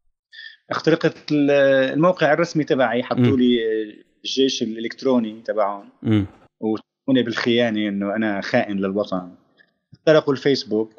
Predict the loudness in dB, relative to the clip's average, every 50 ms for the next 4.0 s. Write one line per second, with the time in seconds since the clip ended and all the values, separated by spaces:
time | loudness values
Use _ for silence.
0 | _ -2 -2 0 0 -2 -6 -4 -2 0 2 2 0 0 -2 -4 -4 0 0 0
1 | 0 0 -4 -2 0 0 0 2 0 -4 -2 0 -2 0 0 -4 -6 -6 -10 -14
2 | _ -4 -2 0 2 2 2 2 0 0 0 0 -2 -2 -4 -6 -8 -10 -14 _
3 | _ _ _ _ _ _ _ _ _ -8 -6 -4 -4 -4 -4 -6 -6 -8 -10 -10